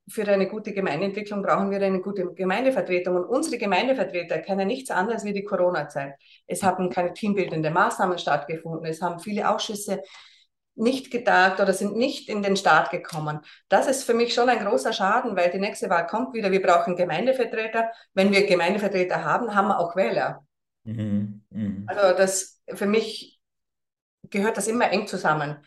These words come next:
Speaker 1: Habe ich eine authentische, engagierte Gemeindevertretung, äh, äh, oder Gemeindevorstand, dann habe ich auch die Wähler, die dann wählen gehen.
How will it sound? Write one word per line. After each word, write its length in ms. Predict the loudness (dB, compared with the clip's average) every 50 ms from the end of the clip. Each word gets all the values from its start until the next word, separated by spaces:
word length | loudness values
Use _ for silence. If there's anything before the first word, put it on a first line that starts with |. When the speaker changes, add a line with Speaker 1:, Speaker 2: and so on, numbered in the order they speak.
| _ _ _ 4
Speaker 1:
Habe 180 | 4 4 4
ich 80 | 6 4
eine 200 | 6 8 8 6
authentische, 460 | 6 6 2 2 2 0 0 2 2
engagierte 460 | 2 2 2 0 0 0 -2 -4 -4
Gemeindevertretung, 1080 | -4 0 2 2 4 2 2 0 -2 -4 -2 -2 -2 -2 0 0 0 0 0 -2 -4 0
äh, 260 | 2 2 4 4 2 0 -2 -10 -18 -20 -20 _ _ _ _ -6
äh, 100 | -4 -2
oder 280 | -2 2 4 4 4 4
Gemeindevorstand, 840 | 2 2 2 2 2 0 2 2 2 2 4 4 2 2 2 2 -2
dann 220 | -2 -2 -2 -6 -6
habe 200 | 2 2 2 4
ich 100 | 4 2
auch 100 | 2 0
die 140 | 0 -6 0
Wähler, 240 | 2 4 4 4 4
die 120 | 2 0
dann 160 | -2 -2 -4
wählen 300 | -2 -2 -2 -2 -4 -6
gehen. 340 | -8 -10 -12 -14 -14 -16 _